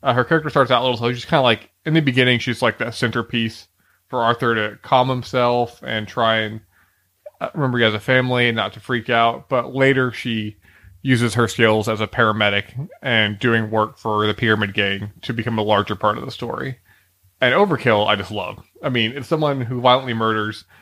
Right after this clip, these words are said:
but he's a good guy, but so the Tick is violently against it. And the greatest thing, I mean, here's my favorite moments, but one of them is when the Tick saves his life, so Overkill owes him a life debt until he saves the Tick's life, but he realizes that he can't do that because the Tick is basically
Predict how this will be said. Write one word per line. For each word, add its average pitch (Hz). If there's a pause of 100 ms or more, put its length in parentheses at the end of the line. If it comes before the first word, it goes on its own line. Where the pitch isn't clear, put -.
(120)
but 139
he's 117
a 156
good 127
guy, 113
but 123
so 120
the 110
Tick 123
is 113
violently 113
against 107
it. 110 (180)
And 127
the 131
greatest 139
thing, 117 (920)
I -
mean, 139
here's 151
my 143
favorite 123
moments, 110
but 135
one 120
of 117
them 110
is 113
when 113
the 107
Tick 131
saves 113
his 107
life, 101
so 131
Overkill 117
owes 117
him 117
a 107
life 101
debt 98 (360)
until 120
he 117
saves 113
the -
Tick's -
life, 117
but 120
he 113
realizes 110 (460)
that 135
he 123
can't 127
do 175
that 120
because 135
the 123
Tick 135
is 123
basically 113